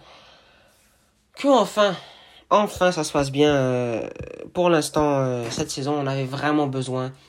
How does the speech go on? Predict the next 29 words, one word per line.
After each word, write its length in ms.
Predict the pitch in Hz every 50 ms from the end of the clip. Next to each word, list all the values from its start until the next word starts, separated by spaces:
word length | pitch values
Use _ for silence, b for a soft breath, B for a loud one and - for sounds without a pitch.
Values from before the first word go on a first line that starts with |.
| b b b
en 100 | - 131
tant 160 | 135 139 131
que 120 | 127 - 131
supporter, 640 | - - 135 - 127 123 - - - 120 117 113 b b b b b b b
de, 220 | - 120 120 120 113
de, 160 | 113 123 120
de 120 | 117 127
vivre 300 | 127 120 131 131 120 120
un 60 | 117 117
match 200 | 117 110 110 -
comme 140 | - 104
ça. 160 | 104 - - - _ _ _ _ _ _ _ _ _ _ _ _ _ _ _ _ _ _ _ - - - - - - - - - - - - - - - - - - - - - - - _ _ _ _ _ _ _ _ _ _
Bon, 180 | 160 147 139 - -
les 180 | 139 156 175
tops 220 | 175 220 208 208 208
et 80 | 190
flops. 360 | - - 180 170 151 139 - B B B B B B B B B B B B B B _
Chouanière. 840 | - - - 160 156 151 147 139 131 127 120 110 104 - - - _ _ _ b b b b b b b b b _ _ _ _ _
Mais 680 | - 139 151 156 160 156 156 151 147 143 131 - - - _ _ _ _ _ _ _ _ _ _ _ _ _ _ _ _
je 160 | - 139 -
pense 220 | - 175 160 151 -
que 60 | -
je 60 | -
suis 180 | - - - 160
obligé 440 | 147 139 127 147 147 143 143 147 139
de 40 |
parler 280 | 143 139 123 131 131 127
de 120 | 117 127
lui. 260 | 123 120 123 120 113